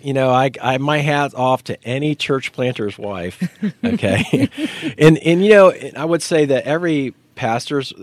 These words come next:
Speaker 1: you know, there's not one universal, um, job description for every pastor's wife, 'cause every pastor's wife kinda has a different level of involvement. And,
Speaker 2: Mm-hmm.
Speaker 1: like, you know, some people have expectations, you know, here
Speaker 2: Right.
Speaker 1: and there. And, um,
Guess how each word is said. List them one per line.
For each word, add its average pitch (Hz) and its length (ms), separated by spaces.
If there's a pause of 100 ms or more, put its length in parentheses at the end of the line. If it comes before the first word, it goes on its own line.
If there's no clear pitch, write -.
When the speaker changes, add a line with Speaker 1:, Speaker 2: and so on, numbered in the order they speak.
(140)
Speaker 1:
you 135 140
know, 113 100
there's 120 200
not 147 180
one 127 300
universal, 117 1000
um, 92 460 (160)
job 110 340
description 139 560
for 117 160
every 120 140
pastor's 127 440
wife, 123 260
'cause 110 180
every 113 180
pastor's 113 340
wife 104 240
kinda 107 240
has 98 220
a 92 80
different 98 300
level 107 340
of 98 120
involvement. 92 680
And, 226 160
Speaker 2:
Mm-hmm. 220 160
Speaker 1:
like, 247 200
you - 60
know, 107 60
some - 160
people 104 240
have 104 140
expectations, 117 960
you 104 120
know, - 60
here - 100
Speaker 2:
Right. 170 60
Speaker 1:
and 151 80
there. 123 200 (680)
And, 120 280
um, 104 320